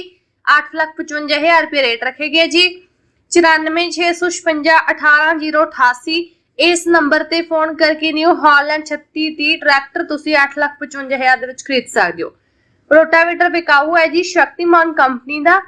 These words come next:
ਰੇਟ ਹੈ ਜੀ ਪਚਵੰਜਾ ਹਜ਼ਾਰ। ਕੰਡੀਸ਼ਨ ਤੁਸੀਂ ਵੀਡੀਓ 'ਚ ਦੇਖ ਸਕਦੇ ਹੋ। ਏਰੀਆ ਫਰੀਦਕੋਟ।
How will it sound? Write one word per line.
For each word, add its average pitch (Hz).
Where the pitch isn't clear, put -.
ਰੇਟ 302
ਹੈ 339
ਜੀ 330
ਪਚਵੰਜਾ 311
ਹਜ਼ਾਰ। 320
ਕੰਡੀਸ਼ਨ 285
ਤੁਸੀਂ 349
ਵੀਡੀਓ 311
'ਚ 330
ਦੇਖ 254
ਸਕਦੇ 311
ਹੋ। 359
ਏਰੀਆ 302
ਫਰੀਦਕੋਟ। 254